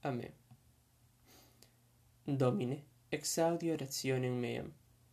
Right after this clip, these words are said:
et clamor meus a te veniet. Benedicamus Domino,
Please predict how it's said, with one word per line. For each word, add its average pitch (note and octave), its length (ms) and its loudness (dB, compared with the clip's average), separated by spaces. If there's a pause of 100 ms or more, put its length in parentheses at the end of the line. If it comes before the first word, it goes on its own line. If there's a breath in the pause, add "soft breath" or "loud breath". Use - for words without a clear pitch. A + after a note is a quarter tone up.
(260)
et D3+ 160 -2
clamor E3 400 2
meus C#3+ 400 0
a C#3+ 60 0
te C#3+ 200 0
veniet. C3+ 460 -2 (720)
Benedicamus D3+ 800 2
Domino, B2 340 0